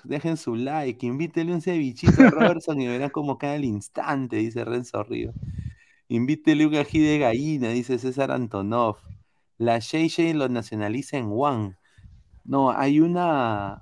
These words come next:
Speaker 1: hay una chica exitosa, no es Amanda La Rosa, es, eh, una peruana muy linda también, ¿ah?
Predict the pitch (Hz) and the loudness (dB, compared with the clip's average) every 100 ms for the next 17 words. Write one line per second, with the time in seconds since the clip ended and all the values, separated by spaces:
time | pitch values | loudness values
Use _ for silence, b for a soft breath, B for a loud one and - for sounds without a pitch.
0 | - 127 139 147 139 143 160 151 - - | -12 -8 -6 -6 -8 -6 -4 -4 -8 -18
1 | - 131 127 - 123 170 190 _ - _ | -6 -2 -2 -2 -6 -6 -12 _ -20 _
2 | _ 101 95 101 131 135 104 98 95 95 | _ -10 -6 0 0 2 -2 -2 -4 -6
3 | 87 92 - - 95 101 - - - - | -8 -12 -16 -14 -14 -14 -16 -18 -20 -16
4 | - 131 151 - 101 127 143 117 101 120 | -8 -6 -4 -2 0 0 0 0 0 2
5 | 147 131 131 101 95 98 104 95 90 101 | 2 4 2 0 -4 -2 -2 -2 -6 -8